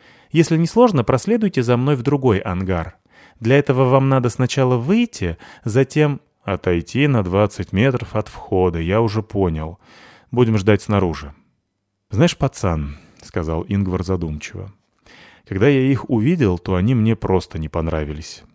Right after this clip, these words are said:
Но сейчас я понял, что «не понравились» — не очень удачная формулировка. Боюсь, у меня не найдется слов, которые можно было бы произнести при детях, чтобы описать свое впечатление от этой удивительной коммуны.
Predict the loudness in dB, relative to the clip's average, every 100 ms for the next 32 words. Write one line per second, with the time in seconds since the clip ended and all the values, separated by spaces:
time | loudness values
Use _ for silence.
0 | _ -6 -4 -4 -6 -6 0 0 0 -2
1 | 0 2 2 2 0 0 2 2 2 -2
2 | 0 2 2 0 -4 -12 -16 -20 -20 -20
3 | -4 2 4 4 2 2 4 2 2 -4
4 | -2 -2 2 4 2 0 -8 -20 -20 _
5 | _ _ _ -2 2 2 2 0 -2 2
6 | 4 4 2 2 0 -2 -4 -6 -2 2
7 | 2 0 -8 -8 -4 0 0 0 -2 0
8 | 0 -2 -2 -2 -2 -2 -4 -4 -6 -2
9 | -4 0 0 0 -4 -8 -20 -20 -20 -8
10 | -4 0 0 0 0 -2 -2 -4 -4 -4
11 | -10 -10 -4 -2 0 0 -2 -2 -2 -4
12 | -8 -20 -20 _ -4 -2 0 0 2 0
13 | 0 0 0 0 0 0 2 0 -4 -8